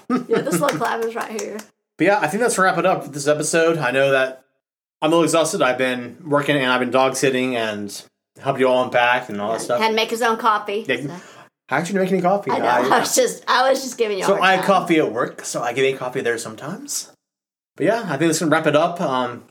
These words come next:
Speaker 1: guys, we appreciate y'all listening in. We've, uh, every week we see more and more support following our channel and watching
Speaker 2: Oh,
Speaker 1: it.
Speaker 2: we
Speaker 1: So.
Speaker 2: appreciate it. If you'll just,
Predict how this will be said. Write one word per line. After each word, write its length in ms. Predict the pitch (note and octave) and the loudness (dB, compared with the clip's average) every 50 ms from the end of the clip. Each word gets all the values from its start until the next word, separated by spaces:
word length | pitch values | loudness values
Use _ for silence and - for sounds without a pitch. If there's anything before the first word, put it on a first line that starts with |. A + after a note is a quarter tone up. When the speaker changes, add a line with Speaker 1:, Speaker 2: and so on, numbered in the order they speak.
| _ _ - | _ _ 0
Speaker 1:
guys, 200 | D3 D3+ D3+ C#3+ | 0 2 2 2
we 80 | D3 C#3+ | 0 -2
appreciate 420 | C#3 D#3+ D#3 D3 - E3+ - - | 0 0 -2 -2 -2 -2 -2 0
y'all 120 | F3 D#3 | 2 2
listening 340 | D#3 D#3 D#3 D3+ C#3+ C3+ C3 | 2 2 2 0 -2 0 0
in. 260 | C3+ C#3 D#3 E3+ D#3 | 2 2 2 2 0
We've, 320 | B2+ B2 A#2+ A#2 A#2 - - _ _ _ _ _ _ _ - | -2 -4 -6 -8 -10 -14 -18 _ _ _ _ _ _ _ -6
uh, 220 | G#2+ G#2 G#2 G2+ - - - _ - - - | -4 -4 -4 -4 -8 -12 -20 _ -12 -6 -2
every 220 | C#3 D3 D3 C#3 | 0 2 2 2
week 180 | C3+ D3 C#3+ C#3 | 2 2 2 0
we 60 | C#3+ | -2
see 160 | C#3 - C#3 | -4 -2 0
more 200 | C#3 C3+ C3 C3+ | 0 2 2 2
and 60 | C3+ C3+ | 2 2
more 100 | C3+ B2+ | 0 0
support 440 | - C#3 C3+ - C3+ C3+ C#3 C3+ C3+ | -2 -4 -2 0 2 2 2 2 2
following 240 | B2+ B2+ B2+ C3 B2+ | 2 2 2 2 0
our 100 | B2+ B2+ | -2 -2
channel 260 | - C3+ C3 C3+ C3 | -2 -2 0 0 0
and 80 | B2 A#2+ | 0 0
watching 340 | A2+ A#2 B2 A3 - C#3+ C#3 | 2 2 2 2 2 2 2
Speaker 2:
Oh, 40 | C#3+ | 2
Speaker 1:
it. 140 | D3+ D3 D3+ | 0 0 -2
Speaker 2:
we 80 | - A#3 | -2 0
Speaker 1:
So. 100 | B3 G#3+ | 0 2
Speaker 2:
appreciate 320 | G#3 B3+ B3 - A#3+ G#3 | 2 0 0 0 0 -2
it. 40 | G3+ G3 | -2 -2
If 60 | A3 | -2
you'll 140 | B3+ C4 - | -2 -2 -2
just, 320 | B3 A#3 A#3 A3+ - - | -2 -2 -2 -2 -4 -8